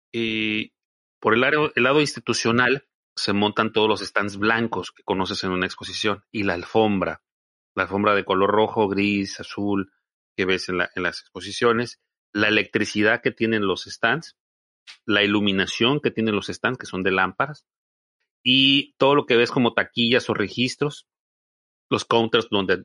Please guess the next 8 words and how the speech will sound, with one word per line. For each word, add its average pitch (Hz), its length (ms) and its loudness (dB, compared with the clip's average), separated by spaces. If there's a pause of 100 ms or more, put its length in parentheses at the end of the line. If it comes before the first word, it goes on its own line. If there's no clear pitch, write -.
apuntas 104 920 -2
tus 92 160 -6
datos 113 460 -2
en 90 80 -6
la 85 80 -4
parte - 300 -6
de 90 100 2
afuera, 120 460 0